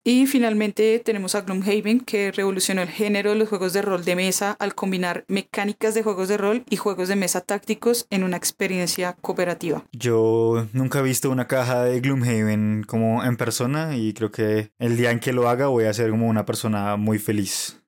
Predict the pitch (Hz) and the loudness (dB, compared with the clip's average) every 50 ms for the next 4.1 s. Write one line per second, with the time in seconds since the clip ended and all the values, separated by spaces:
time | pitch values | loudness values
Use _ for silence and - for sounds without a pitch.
0 | _ - 208 185 214 208 294 - 202 202 - 208 202 - - - 202 202 208 202 | _ -10 -4 -2 -2 -2 -2 -2 -6 -4 -2 -2 -2 0 0 0 0 2 2 2
1 | 196 196 196 - - 185 175 - 175 180 185 185 185 185 - 190 185 190 190 196 | 0 0 0 0 0 0 0 0 0 0 0 0 -2 -2 0 0 0 2 0 0
2 | 180 180 202 - - 202 196 196 202 190 190 185 - 196 185 190 190 185 180 180 | 0 0 -2 0 0 -2 -2 0 0 0 0 0 -2 -2 0 0 0 -2 -2 -4
3 | 180 190 - - 185 175 170 160 - - - - - - 165 175 165 160 120 110 | -6 -6 -4 -2 0 0 0 -2 -4 -4 -8 -8 -6 -4 -2 -2 -2 0 0 0
4 | 101 95 | -2 -4